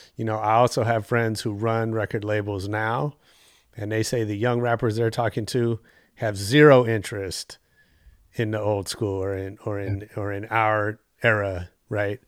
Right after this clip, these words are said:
Speaker 1: Um, and in fact, I've even heard, you know,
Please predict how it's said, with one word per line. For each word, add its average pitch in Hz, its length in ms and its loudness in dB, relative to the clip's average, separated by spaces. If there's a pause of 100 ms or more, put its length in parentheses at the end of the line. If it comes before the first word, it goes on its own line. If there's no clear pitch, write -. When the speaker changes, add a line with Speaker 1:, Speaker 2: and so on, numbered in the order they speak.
(420)
Speaker 1:
Um, 104 500 0
and 127 140 2
in 113 100 0
fact, 123 480 2 (160)
I've 110 220 2
even 107 240 -2
heard, 107 520 0 (440)
you 110 140 -4
know, 98 420 -4